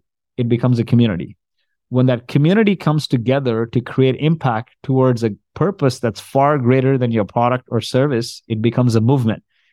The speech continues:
And when that movement has undying faith in its purpose through sustained rituals, over time, it becomes a cult or a religion. Now, Boast obviously didn't build a movement or a cult. We stopped at community, but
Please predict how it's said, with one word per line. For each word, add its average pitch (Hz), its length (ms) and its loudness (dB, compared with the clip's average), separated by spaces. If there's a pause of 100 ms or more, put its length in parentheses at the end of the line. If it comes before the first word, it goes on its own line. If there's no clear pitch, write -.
(180)
And 127 100 2
when 135 120 4
that 131 160 0
movement 139 600 2
has 127 240 -2 (140)
undying 143 560 2
faith 147 480 -2
in 120 100 -2
its 110 160 -6
purpose 131 560 -2 (120)
through 127 180 0
sustained 123 640 0
rituals, 170 580 0
over 127 240 0
time, 135 320 0
it 113 120 -6
becomes 123 340 0
a 113 40 0
cult 123 360 -2
or 120 140 -2
a 107 60 -2
religion. 101 380 -6 (340)
Now, 131 120 0
Boast 160 360 0
obviously 147 380 0
didn't 131 300 0
build 127 180 2
a 113 60 -2
movement 131 400 2
or 113 100 0
a 110 60 -4
cult. 170 320 -2
We 131 100 -4
stopped 127 540 -4
at 120 200 -4 (380)
community, 156 560 0 (260)
but 170 280 -2